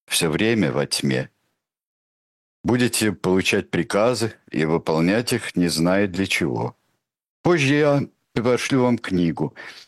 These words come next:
из которой вы уясните истинную природу нашего общества и ту стратегию, при помощи которой мы должны его разрушить. Когда прочтёте книгу,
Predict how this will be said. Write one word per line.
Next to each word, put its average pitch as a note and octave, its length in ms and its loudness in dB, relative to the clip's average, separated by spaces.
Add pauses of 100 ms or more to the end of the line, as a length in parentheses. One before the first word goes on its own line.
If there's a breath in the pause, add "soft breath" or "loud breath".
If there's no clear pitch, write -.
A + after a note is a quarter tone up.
(100)
из G2 180 0
которой B2+ 340 0
вы A2 140 2
уясните A2 760 2
истинную F#2+ 520 0
природу F#2+ 480 0
нашего F2+ 400 0
общества A2+ 640 0 (360 loud breath)
и - 100 0
ту C3+ 160 -2
стратегию, B2+ 840 0 (240 loud breath)
при - 140 -2
помощи A2+ 380 0
которой B2 420 0
мы G#2+ 140 2
должны G#2 380 0
его G#2 260 2
разрушить. E2 920 -4 (580 soft breath)
Когда B2 420 2
прочтёте C3+ 580 0
книгу, A2 560 2